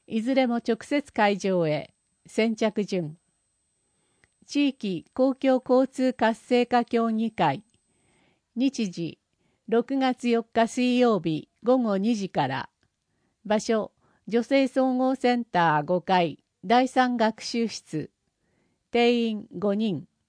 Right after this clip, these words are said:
問い合わせ、地域公共交通担当課。内線二二八二。公契約条例検討委員会。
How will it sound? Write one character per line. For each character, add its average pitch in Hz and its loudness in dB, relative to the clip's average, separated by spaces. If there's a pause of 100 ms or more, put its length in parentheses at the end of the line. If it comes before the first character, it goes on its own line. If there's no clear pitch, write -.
(500)
問 240 2
い 233 2
合 226 4
わ 226 2
せ、 208 -4 (560)
地 285 0
域 214 -6
公 254 2
共 254 0
交 240 2
通 247 -2
担 233 -2
当 220 -2
課。 - -2 (800)
内 226 0
線 214 -4 (200)
二 262 0
二 254 0
八 180 -2
二。 170 -2 (1300)
公 277 2
契 262 2
約 254 2
条 240 2
例 175 2
検 240 -2
討 240 4
委 233 0
員 220 -4
会。 160 -2